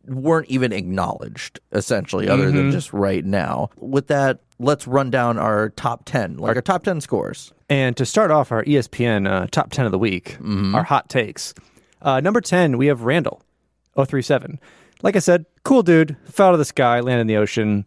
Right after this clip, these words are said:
Speaker 1: Yeah.
Speaker 2: blew up a bomb, makes it to our number ten spot.
Speaker 1: And for number nine, we have, <sighs> John one one seven.
Speaker 2: Mm-hmm.
Speaker 1: N-, now, remember, we, we didn't just rate this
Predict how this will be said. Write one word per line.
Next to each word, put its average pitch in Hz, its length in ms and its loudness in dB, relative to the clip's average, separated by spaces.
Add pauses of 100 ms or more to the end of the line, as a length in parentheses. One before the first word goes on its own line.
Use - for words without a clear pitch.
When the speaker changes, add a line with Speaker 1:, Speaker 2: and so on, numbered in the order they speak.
(160)
Speaker 1:
Yeah. 110 280 2
Speaker 2:
blew 147 180 4
up 120 60 0
a 113 40 -2
bomb, 95 460 -2 (580)
makes 151 200 -2
it 113 60 -14
to 123 120 0
our 107 100 2
number 107 240 -2
ten 95 160 -2
spot. - 400 -4
Speaker 1:
And 127 220 0
for 156 120 2
number 165 300 2
nine, 160 480 2
we 127 160 4
have, 135 600 2
<sighs> - 680 -6
John 117 400 0
one 117 220 2
one 104 200 0
seven. 87 440 -4
Speaker 2:
Mm-hmm. 139 520 2
Speaker 1:
N-, 196 140 0
now, 190 120 4
remember, 196 420 2
we, 170 300 0
we 156 160 2
didn't 165 500 0
just 147 260 0
rate 104 280 0
this 117 240 0